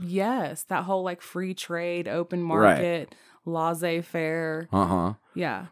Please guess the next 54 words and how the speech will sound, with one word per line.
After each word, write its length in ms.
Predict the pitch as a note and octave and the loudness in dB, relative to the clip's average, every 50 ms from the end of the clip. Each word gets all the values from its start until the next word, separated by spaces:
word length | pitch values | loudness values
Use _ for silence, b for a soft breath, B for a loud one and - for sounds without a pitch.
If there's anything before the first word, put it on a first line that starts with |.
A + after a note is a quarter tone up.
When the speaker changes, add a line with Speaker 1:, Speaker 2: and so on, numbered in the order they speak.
| - | 8
Speaker 2:
But 100 | C#3 E3 F3 | 10 10 10
if 100 | D#3+ D3 | 10 6
you 160 | F3 A3 A#3 | 4 4 6
were, 200 | A3 G3+ F3+ D3 A#2+ | 8 8 8 6 6
if 180 | B2 D#3 C#3 | 2 2 4
you're 100 | D3+ F3+ | 4 4
not 340 | F3+ F#3 E3 D#3 C3 - - - | 6 6 6 6 6 4 2 4
old 300 | A#2 C3 C3+ C#3+ C#3 A#2+ | 6 8 10 10 10 8
like 200 | B2 B2 A#2 - | 8 8 8 8
I 180 | B2 B2+ C#3 C3 | 6 6 6 6
am 160 | B2 A#2+ A#2 | 6 4 4
and 60 | A#2 | 4
you 60 | A#2 | 6
don't 160 | A#2 B2+ A#2 | 6 4 6
remember 420 | A2+ A#2 A2+ A2+ A#2 B2+ C3 B2 A#2+ | 6 6 8 8 8 8 8 8 8
that 120 | A#2 A#2 G2 | 8 6 6
they 100 | A#2+ B2 | 6 8
were 120 | B2 A2+ | 8 8
like 240 | A2 A2 A#2+ D3+ D#3+ C3+ | 8 8 6 6 6 8
that 200 | A#2+ A2 G2+ - | 6 6 6 6
for 80 | - G#2+ | 4 6
two 180 | G#2 A2 G#2+ F#2+ | 8 8 8 8
Speaker 1:
<laughs> 100 | G2+ G2 | 8 8
Speaker 2:
decades, 460 | F#2+ - - F#2+ F#2+ G2+ G#2 G2+ - | 6 6 6 6 6 6 6 4 4
then 440 | - A#2 A2+ A2+ A2 G#2+ G2+ G#2+ - - | 8 10 10 10 10 10 8 6 2 -2
you, 240 | F2 G#2+ A2+ A#2+ - | -2 2 2 4 4
you 200 | - A2+ A#2 A#2 | 4 4 6 6
might 220 | A#2 A#2 A#2 E2 | 8 8 8 8
not 200 | B2 A#2+ A#2 - | 8 8 8 8
kn-, 200 | A2 A2 A#2 - | 8 6 6 6
you 160 | - A#2+ A#2+ C3 | 4 4 6 8
might 220 | C3+ C3 A2 - | 8 6 6 6
think 220 | - C3 B2+ A2 | 6 6 6 6
that 120 | - A#2 G2 | 4 2 4
this 200 | B2 A#2 - - | 4 4 4 2
is 240 | A2+ G#2 - - - | 0 0 -2 -4 -8
f-, 80 | - - - G#2+ B2 - - - | -8 -4 0 0 0 0 -2 0
consistent. 680 | - - A#2+ G#2 - - B2 C3 B2+ - - D2 B1+ - _ _ b b b b b b b b | 4 4 4 6 8 8 8 8 8 6 -4 -6 -6 -8 _ _ b b b b b b b b
Speaker 1:
Yeah, 200 | b E4+ E4 - | b 4 4 6
and 100 | C#4 D4 | 6 4
the 40 | D4+ | 4
problem 600 | D4+ - - D#4 F4 G4+ G4 D#4+ D#4 C#4+ C4 A#3+ | 2 0 0 2 4 4 6 6 6 8 8 6
with 300 | A3+ A3+ G#3+ G#3+ - - - _ _ - | 4 4 2 0 -2 -8 -16 _ _ -10
protectionism 1120 | - G#3 F#3+ - - - - G#3+ A#3 - - - G#3 F#3+ F3 E3+ D#3+ E3 E3 D#3+ D#3+ E3 - | -6 -6 -4 -4 -2 0 2 2 2 0 0 0 2 2 2 2 0 -2 -2 -2 -2 -4 -2
and 180 | - F3 F3 F3+ | -2 -2 0 0
that 200 | F#3 F#3 F#3 - | 0 -2 -4 -4
kind 180 | - F#3+ F3+ F3 | -4 -4 -2 -2
of 100 | E3+ D#3+ | -2 -4
stance 480 | - - - F3+ F3 E3 E3+ F3 E3+ - | -6 -6 -4 -2 0 0 0 -2 -2 -2
when, 180 | F3 E3 - | -4 -4 -2
in 180 | - E3+ E3+ D#3+ | -2 -2 -2 -2
terms 400 | - - F3 E3 D#3+ E3+ D#3+ - | -2 -2 -2 0 0 0 0 -2
of 160 | D#3 D3 - | -2 -4 -6
trade 680 | - - - - E3+ F3 F#3+ F#3 E3+ D#3+ D#3+ D#3+ E3+ | -8 -12 -8 -6 -4 -2 -2 0 0 -2 -2 -4 -6